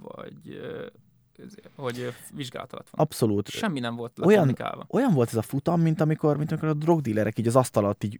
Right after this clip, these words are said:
Speaker 2: így üzérkednek. Tehát, hogy, hogy, hogy kezdve a, a piros zászlós, ö, szakasz, a második piros zászlós megszakítás alatti alkudozással, ez, ahogy, ahogy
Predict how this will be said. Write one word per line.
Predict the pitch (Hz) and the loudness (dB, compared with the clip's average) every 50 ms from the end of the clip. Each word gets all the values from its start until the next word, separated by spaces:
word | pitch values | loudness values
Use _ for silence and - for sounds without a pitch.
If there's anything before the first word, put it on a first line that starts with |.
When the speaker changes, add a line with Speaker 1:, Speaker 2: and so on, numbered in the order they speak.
| _ _ | _ _
Speaker 2:
így | - 117 104 - _ _ _ _ | -6 -6 -6 -8 _ _ _ _
üzérkednek. | - 127 107 101 76 60 - - 98 85 - 87 101 | -4 -4 -2 -2 -4 -4 -4 -6 -6 -4 -4 -4 -4
Tehát, | - 113 104 | -2 -2 0
hogy, | - 120 113 - - - - | 0 0 0 -2 -8 -18 -8
hogy, | - 120 113 | -2 0 0
hogy | 117 117 117 107 - | 2 2 2 2 2
kezdve | - 185 175 156 143 135 | 2 2 2 2 2 2
a, | 117 110 - | 2 2 0
a | - 82 107 | -2 -4 -4
piros | - - 151 131 117 | 0 2 2 2 2
zászlós, | 113 - 107 113 - - 110 107 107 - - | 0 -2 -4 -4 -4 -4 -4 -4 -4 -6 -8
ö, | - - 104 101 101 101 101 107 | -6 -4 -2 0 0 0 -2 -2
szakasz, | 107 - - 123 - 110 110 | -4 -4 -6 -6 -6 -4 -4
a | 113 | -2
második | 117 135 127 - - | -2 -2 -2 -4 -4
piros | - - 110 107 | -4 -4 -2 -2
zászlós | 107 101 107 113 110 | -2 -2 -4 -4 -4
megszakítás | - 120 117 - 113 117 - - 117 | -4 -4 -4 -6 -8 -6 -6 -6 -4
alatti | 120 110 110 110 - - 123 117 113 - - - - - - _ _ _ _ _ _ _ | -2 -2 -2 -2 -2 -2 -2 -2 -2 -4 -8 -20 -20 -20 -20 _ _ _ _ _ _ _
alkudozással, | - - 117 117 - 135 120 120 104 110 104 110 - - - 117 110 113 113 110 - - | -2 0 0 0 0 0 0 0 0 0 -2 -2 -4 -4 -2 0 2 2 2 2 0 -4
ez, | - - 123 123 120 117 113 | -4 -2 0 2 2 0 0
ahogy, | 104 110 117 101 - - - | -2 -2 -2 -4 -4 -6 -8
ahogy | - 107 117 110 104 110 | -6 -2 -2 -2 -2 -2